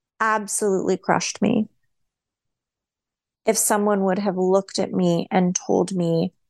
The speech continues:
"I am doing them harm." Oof. I can't even imagine.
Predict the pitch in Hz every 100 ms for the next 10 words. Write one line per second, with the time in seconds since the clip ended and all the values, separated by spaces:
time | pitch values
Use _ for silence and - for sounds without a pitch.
0 | _ _ _ 175 190 196 190 185 180 175
1 | 170 165 165 165 156 - - - _ _
2 | _ _ _ _ _ _ _ - 254 262
3 | 196 - - - - _ _ _ _ _
4 | _ _ _ _ _ _ _ _ _ _
5 | _ _ _ _ _ _ _ _ _ _
6 | _ _ _ _ _ _ _ _ _ _
7 | _ _ _ _ - 185 - 165 160 165
8 | 160 160 185 370 240 - 226